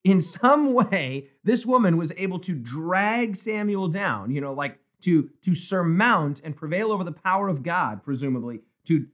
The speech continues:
to drag Samuel down, or that somehow Satan was able to do that." And she's like, "No, definitely not."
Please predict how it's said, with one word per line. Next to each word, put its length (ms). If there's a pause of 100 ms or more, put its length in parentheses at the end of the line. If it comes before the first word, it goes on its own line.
(120)
to 80
drag 520
Samuel 400
down, 440 (140)
or 540 (280)
that 260
somehow 760
Satan 600
was 180
able 260
to 120
do 180
that." 280
And 140
she's 260
like, 300
"No, 540 (280)
definitely 440
not." 420